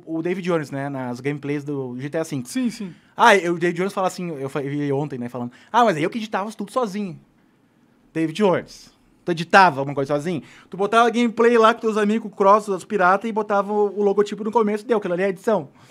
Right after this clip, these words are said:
Speaker 2: <laughs>
Speaker 1: Era só, e é, sete é o mais vídeo por dia, meu Deus do céu, não sei como é que morreu. <laughs>
Speaker 2: É, não, ele foi bem,
Speaker 1: Não,
Speaker 2: eh,
Speaker 1: isso aí eu
Speaker 2: trabalhou
Speaker 1: admiro.
Speaker 2: muito.
Speaker 1: Isso aí eu admiro muito nele,
Speaker 2: Sim,
Speaker 1: nossa.
Speaker 2: sim.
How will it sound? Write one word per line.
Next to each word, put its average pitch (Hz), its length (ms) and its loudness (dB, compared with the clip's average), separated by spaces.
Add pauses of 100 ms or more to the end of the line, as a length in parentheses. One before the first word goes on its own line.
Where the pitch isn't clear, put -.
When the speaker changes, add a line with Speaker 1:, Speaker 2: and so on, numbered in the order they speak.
Speaker 2:
<laughs> - 340 -12
Speaker 1:
Era 190 220 10
só, 233 160 8
e 220 80 8
é, 185 140 4
sete 214 240 -2
é 226 40 -2
o 208 40 -4
mais 214 160 0
vídeo 202 120 -6
por 220 140 -6
dia, 175 240 -4
meu 175 160 -6
Deus 175 180 -6
do - 40 -20
céu, 151 240 -8 (100)
não 127 80 -18
sei 151 100 -12
como 170 120 -8
é - 20 -8
que 185 80 -12
morreu. 185 260 -2 (380)
<laughs> 208 220 4
Speaker 2:
É, 247 200 6
não, 196 160 2
ele 170 140 0
foi 180 240 0
bem, 277 540 -2
Speaker 1:
Não, 175 320 6
Speaker 2:
eh, - 20 4
Speaker 1:
isso 170 140 2
aí 147 80 4
eu 151 80 2
Speaker 2:
trabalhou 202 260 4
Speaker 1:
admiro. 294 80 2
Speaker 2:
muito. 233 320 -2
Speaker 1:
Isso - 100 -8
aí 123 100 0
eu 131 40 0
admiro 151 320 -4
muito 151 220 -4
nele, 120 240 -6
Speaker 2:
Sim, 147 100 -8
Speaker 1:
nossa. 180 200 -8
Speaker 2:
sim. 151 140 -12